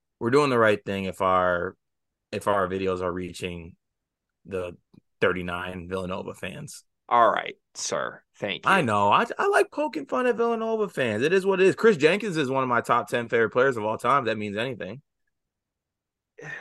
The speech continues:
Speaker 2: I feel like you have a lot of top ten favorite players of all time.
Speaker 1: Chris Jenkins is a top ten favorite player of all time for me.
Speaker 2: I feel like he might be a top thirty player for you, but you're just,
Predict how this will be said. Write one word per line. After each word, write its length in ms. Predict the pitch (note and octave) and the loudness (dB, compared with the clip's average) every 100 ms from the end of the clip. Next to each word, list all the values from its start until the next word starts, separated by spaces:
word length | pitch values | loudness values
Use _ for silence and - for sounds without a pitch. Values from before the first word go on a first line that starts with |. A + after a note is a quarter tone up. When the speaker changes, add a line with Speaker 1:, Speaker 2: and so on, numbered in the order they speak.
| - - _ - | -16 -20 _ -8
Speaker 2:
I 120 | F3 | -6
feel 160 | G3 D#4 | -2 -2
like 100 | C#3+ | 4
you 80 | C#3+ | 6
have 120 | A#2+ | 6
a 40 | |
lot 320 | A2 A2 A#2 | 6 6 6
of 100 | A2+ | 4
top 260 | - A2 G#2+ | 2 0 0
ten 240 | A#2 G2+ G2+ _ | -4 -8 -10 _
favorite 220 | G#2 F#2+ | -2 -2
players 340 | G2 F#2+ F2+ - | -2 -4 -4 -8
of 80 | |
all 100 | D2+ | -8
time. 280 | - - G1+ - _ _ _ _ _ _ _ _ _ _ _ | -8 -10 -12 -14 _ _ _ _ _ _ _ _ _ _ _
Speaker 1:
Chris 220 | - C3+ | 2 2
Jenkins 400 | A2 A#2 A2+ G#2+ | 4 2 2 -2
is 100 | G2 | -4
a 100 | F#2+ | -6
top 260 | F2 F#2 - | -2 -4 -2
ten 200 | G#2 F2 | -6 -4
favorite 220 | F#2 F#2+ | -4 -4
player 200 | - F#2+ | -6 -8
of 60 | - | -8
all 140 | - | -12
time 220 | - - | -12 -14
for 100 | - | -14
me. 220 | - - _ _ _ _ | -18 -20 _ _ _ _
Speaker 2:
I 100 | - | -6
feel 220 | A2+ D3 C#3 | 0 4 6
like 260 | A#2+ - _ | 6 2 _
he 320 | A2+ A2 G2+ - _ _ | -8 -8 -8 -12 _ _
might 260 | - G#2 G2 | -4 -2 -2
be 160 | G#2 F#2 | -2 -4
a 40 | |
top 320 | - F#2+ - | -4 -8 -10
thirty 400 | - F#2 D#2+ D2 | -8 -6 -6 -8
player 320 | - C2+ C2+ | -8 -6 -6
for 160 | - C2+ | -8 -10
you, 180 | C#2 A1+ | -10 -10
but 160 | D#2+ | -8
you're 140 | C#2+ F2 | -10 -12
just, 280 | E2+ - | -14 -18